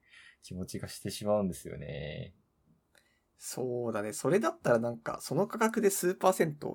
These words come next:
Speaker 2: 行っちゃいますからね。
Speaker 1: そう。そうなんだよ。だから、結構、まあ、普通なのかわかんないですけど、私の近くのスーパー銭湯は八百円とかで入れるんで、
Speaker 2: うん。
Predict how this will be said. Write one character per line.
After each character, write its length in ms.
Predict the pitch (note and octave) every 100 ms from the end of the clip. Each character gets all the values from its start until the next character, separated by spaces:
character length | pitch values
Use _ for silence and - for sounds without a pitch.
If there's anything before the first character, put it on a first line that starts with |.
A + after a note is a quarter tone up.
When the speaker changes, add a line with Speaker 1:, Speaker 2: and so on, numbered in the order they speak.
| -
Speaker 2:
行 100 | -
っ 40 | -
ち 100 | D3
ゃ 20 |
い 60 | D3+
ま 100 | D3
す 100 | -
か 100 | -
ら 80 |
ね。 160 | - -
Speaker 1:
そ 180 | - G3
う。 40 |
そ 60 | D#3+
う 20 |
な 80 | F#2
ん 100 | D2
だ 60 | A1+
よ。 80 | D#2
だ 100 | G#2
か 80 |
ら、 300 | F2+ E2 - -
結 160 | F#3+ G3
構、 280 | G2+ E2 -
ま 140 | B2 A2
あ、 100 | D3
普 100 | -
通 880 | E3 E3+ E3+ E3+ E3+ E3+ E3 E3
な 100 | E3
の 100 | D3
か 60 | G2
わ 40 |
か 80 | G2
ん 40 | F#2+
な 40 |
い 40 |
で 20 | F2+
す 20 |
け 40 |
ど、 40 | F#2+
私 240 | B2+ C3+
の 100 | D3
近 200 | C#3 C#3
く 80 | C3+
の 100 | G#2
ス 120 | -
ー 60 | G#2+
パ 160 | A2+
ー 40 | A2
銭 180 | A2+ G2+
湯 40 |
は 100 | E2+
八 320 | - _ - D3
百 160 | C#3+
円 120 | G2
と 80 | -
か 100 | -
で 100 | -
入 200 | - E2
れ 100 | D#2+
る 120 | -
ん 120 | D2+ D#2+
で、 280 | D2+ - - _ _
Speaker 2:
う 40 | B2
ん。 220 | A2